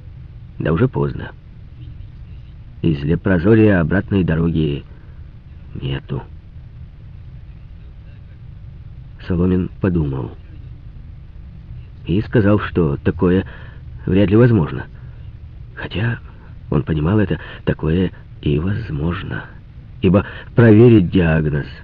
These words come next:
установленный доктором Трушиным, мало кто возьмется. В эти дни Соломина захлестывала энергия. Он торопился делать добро.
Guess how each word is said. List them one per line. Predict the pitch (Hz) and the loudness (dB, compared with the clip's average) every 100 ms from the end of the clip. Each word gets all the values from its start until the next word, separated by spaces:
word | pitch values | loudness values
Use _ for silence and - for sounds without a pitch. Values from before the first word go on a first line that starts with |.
| - - | -16 -6
установленный | - - - 80 92 85 73 69 69 | -4 -2 2 4 6 6 4 0 0
доктором | 80 - 82 76 67 - - | 0 0 0 0 -2 -8 -6
Трушиным, | 67 87 120 117 98 60 - - - - - - - | 2 2 4 2 2 0 -6 -14 -18 -16 -16 -16 -8
мало | 71 65 82 92 101 | -2 2 4 4 4
кто | - - 92 78 60 - | 0 2 4 4 2 -4
возьмется. | - 76 76 71 67 - - - - - - - - - - - - - - - - - - - - - - - - - - - - - - - - - - | 2 2 4 2 0 -4 -8 -10 -10 -14 -14 -14 -14 -14 -14 -14 -14 -14 -14 -14 -16 -16 -16 -16 -16 -16 -16 -18 -18 -18 -18 -18 -18 -18 -18 -18 -18 -12 2
В | 85 | 6
эти | 185 180 | 6 6
дни | 85 139 180 - - - - - - - - - - - - - | 6 4 4 -4 -16 -16 -16 -16 -16 -16 -16 -16 -16 -16 -6 4
Соломина | 110 180 185 170 | 8 10 10 10
захлестывала | 139 127 160 - 160 151 139 - | 8 8 6 8 8 8 8 6
энергия. | 127 120 82 65 69 - - - - - - - - - - - | 8 8 6 4 0 0 -4 -14 -16 -16 -14 -16 -16 -16 -4 6
Он | 156 151 - | 8 8 4
торопился | 123 113 90 - 196 196 - 175 | 8 8 8 8 8 8 4 2
делать | - - 175 170 160 - - | 4 8 8 8 4 -6 -8
добро. | - 90 104 85 | 0 4 6 6